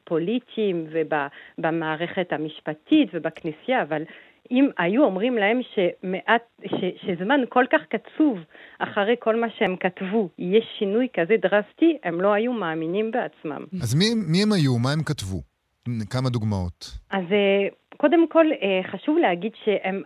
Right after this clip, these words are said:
Speaker 1: היורשים של ההומניסטים של הרנסאנס וגם של הפילוסוף דקארט, שבאמת, אה, אה, שם את האוניברסליזם כאיזשהו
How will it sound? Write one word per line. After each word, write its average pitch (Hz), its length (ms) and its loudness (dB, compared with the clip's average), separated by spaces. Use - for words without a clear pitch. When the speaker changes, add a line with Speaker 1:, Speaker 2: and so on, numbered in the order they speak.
Speaker 1:
היורשים 214 680 0
של 214 180 2
ההומניסטים 185 720 -4
של 170 220 -6
הרנסאנס 160 720 -4
וגם 165 300 -4
של 175 180 0
הפילוסוף 175 540 -4
דקארט, 160 480 -4
שבאמת, 156 560 -6
אה, 170 200 2
אה, - 60 -8
שם 196 160 -2
את 196 160 -4
האוניברסליזם 175 1040 -2
כאיזשהו 156 1080 -4